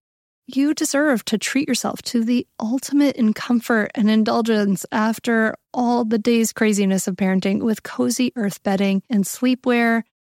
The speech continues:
And it's a way to prioritize your self-care and sleep health. You deserve it. And here's an exclusive Mother's Day offer just for our listeners. Use the code mindful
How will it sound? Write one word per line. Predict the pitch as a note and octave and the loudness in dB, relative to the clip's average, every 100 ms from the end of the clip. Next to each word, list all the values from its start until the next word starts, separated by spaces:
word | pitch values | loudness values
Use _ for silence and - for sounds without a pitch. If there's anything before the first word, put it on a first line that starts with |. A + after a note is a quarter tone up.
| - | 0
And | C4 C4 C4+ C4+ | 2 4 4 2
it's | - C4 | 0 0
a | D4+ | 0
way | A#3 A3+ D#4 | 2 2 2
to | A4 G#4+ | 0 -4
prioritize | - - C#4+ D#4+ D#4 - A3 F3+ | -4 0 2 2 0 0 -2 -2
your | G#3 | -6
self-care | - G#3 A3+ - A#3 A3+ A3+ - | -4 -4 -4 -2 0 2 0 0
and | A3 G3+ G3 | 0 2 2
sleep | G3 - G3+ - | -2 -2 -4 -4
health. | - - - _ _ | -10 -10 -14 _ _
You | - A3+ | -2 2
deserve | A3 F#3+ G3+ | 2 0 0
it. | G3+ - _ _ _ - | -4 -6 _ _ _ -4
And | B3+ A#3+ | 2 2
here's | A3+ D4+ E4 D4+ | 0 0 0 0
an | C4 | 0
exclusive | B3 - - C#4+ C#4 C#4+ G#3+ | 0 -4 -6 -2 -2 0 0
Mother's | G3+ G3 G#3+ C#4 C4+ | 2 2 2 0 2
Day | C#4+ C#4+ | 0 2
offer | C#4 C#4 | 0 0
just | C4+ B3+ C4+ - | 0 0 -2 -2
for | C4+ | 0
our | B3 | 0
listeners. | A#3+ A#3+ - B3+ A#3+ | 2 0 2 0 0
Use | A#3 - C4+ E4 F4 | -4 0 2 2 0
the | F4 | -4
code | - G#3 G3+ - | -2 0 0 -4
mindful | A#3 F#3 G3 B3+ E4+ E4+ - E4+ E4 | -6 -2 2 2 2 0 0 0 -2